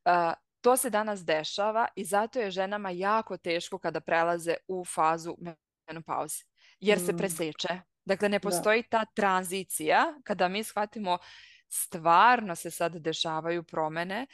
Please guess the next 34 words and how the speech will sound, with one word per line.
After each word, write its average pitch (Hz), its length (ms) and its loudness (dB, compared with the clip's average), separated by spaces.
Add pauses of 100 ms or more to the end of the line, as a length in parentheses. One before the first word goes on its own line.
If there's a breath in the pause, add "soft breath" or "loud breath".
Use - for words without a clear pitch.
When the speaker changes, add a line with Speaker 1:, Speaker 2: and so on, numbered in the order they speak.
(160 soft breath)
Speaker 1:
stvarno 202 840 2
možda 180 320 -4
nisam 196 440 -4
više 220 240 -4
ni 180 120 -6
toliko 170 400 -2
plodna, 165 800 -2
što - 220 -12
je 185 60 -6
skroz 196 500 2
okej. 180 440 2
Mislim, 180 300 -10 (120)
zato 208 300 4
je, 240 120 6
zato 233 220 -2
je 294 60 -4
tu 262 140 -4
priroda 226 480 2
najbolje, 185 580 2
Speaker 2:
Da. 190 100 2
Speaker 1:
jer 175 220 -2 (160)
pri-, 185 180 -2 (200)
u 190 100 -8
prirodi, 196 680 2 (300 loud breath)
u 170 80 -12
svakoj 202 460 2
biljci 220 720 -2
ja 196 180 2
svakodnevno 196 880 0
vidim 175 360 -2
biljku 165 360 -4
koja 208 320 4
umire, 175 540 -2 (260)
Speaker 2:
Mm. 175 680 -4